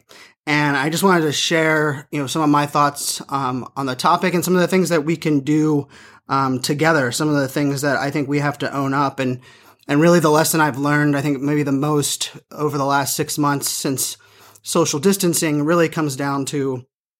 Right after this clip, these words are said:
we need to have difficult conversations if we want to make drastic change.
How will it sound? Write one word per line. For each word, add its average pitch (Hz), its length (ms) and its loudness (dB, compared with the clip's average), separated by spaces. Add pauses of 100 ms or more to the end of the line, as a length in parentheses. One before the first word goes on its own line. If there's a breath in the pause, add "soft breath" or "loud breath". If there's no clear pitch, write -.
(420)
we 160 140 -2
need 170 140 4
to 160 100 2
have 147 500 2
difficult 160 460 0
conversations 135 960 -2 (560 loud breath)
if 151 140 2
we 160 80 4
want 147 260 4
to 147 80 0
make 143 480 0 (180)
drastic 143 480 0
change. 120 600 -4